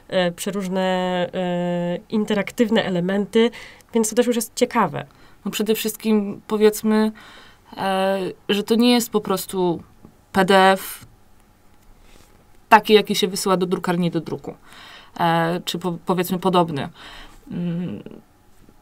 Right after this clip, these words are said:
Speaker 2: magazyn w P D F ie to jest tak, że masz, y, spis treści, sobie klikasz na tytuł, który cię interesuje i on cię zabiera do tego. To jest jakby strona internetowa, tylko że w P D F ie,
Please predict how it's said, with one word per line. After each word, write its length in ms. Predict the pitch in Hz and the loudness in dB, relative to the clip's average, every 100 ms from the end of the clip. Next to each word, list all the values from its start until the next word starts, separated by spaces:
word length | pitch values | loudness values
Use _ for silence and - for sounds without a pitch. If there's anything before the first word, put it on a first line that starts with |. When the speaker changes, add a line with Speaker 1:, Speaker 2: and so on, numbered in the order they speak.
| _ - - - - - | _ -20 -20 -20 -18 -10
Speaker 2:
magazyn 540 | - 202 202 226 233 220 | 4 6 8 8 8 4
w 80 | - | 4
P 100 | 208 | 6
D 220 | 202 196 | 8 6
F 160 | 196 | 6
ie 300 | 226 208 214 | 8 8 8
to 100 | 214 | 6
jest 200 | 196 190 | 2 0
tak, 260 | - - - | -2 -6 -6
że 120 | - | -10
masz, 520 | 127 135 139 - - | -8 -4 4 6 6
y, 360 | - 175 175 180 | 4 2 2 0
spis 260 | - - 202 | -4 -4 -2
treści, 520 | 202 196 - 214 208 | 2 2 0 0 0
sobie 460 | 202 202 196 190 190 | 0 -2 0 2 0
klikasz 460 | - 208 196 185 | -2 -2 0 0
na 300 | 202 185 180 | 2 4 6
tytuł, 280 | 180 196 190 | 4 2 2
który 240 | 185 190 190 | 2 2 2
cię 140 | 196 | 0
interesuje 880 | 190 196 190 - 202 208 208 214 208 | 0 0 -2 -2 2 4 6 6 6
i 60 | |
on 80 | 208 | 4
cię 120 | 208 | 2
zabiera 340 | 214 214 214 196 | 2 6 6 6
do 100 | 175 | 0
tego. 260 | 165 156 | -4 -8
To 100 | 170 | -4
jest 140 | 185 185 | -2 0
jakby 160 | 202 | 0
strona 320 | 214 226 226 202 | 2 4 4 4
internetowa, 580 | 202 190 190 202 185 | 0 -4 -4 -4 -6
tylko 240 | 208 202 214 | -8 -4 -2
że 80 | 208 | -2
w 60 | |
P 100 | - | -2
D 140 | 190 240 | 2 2
F 160 | 254 | 0
ie, 140 | - | -6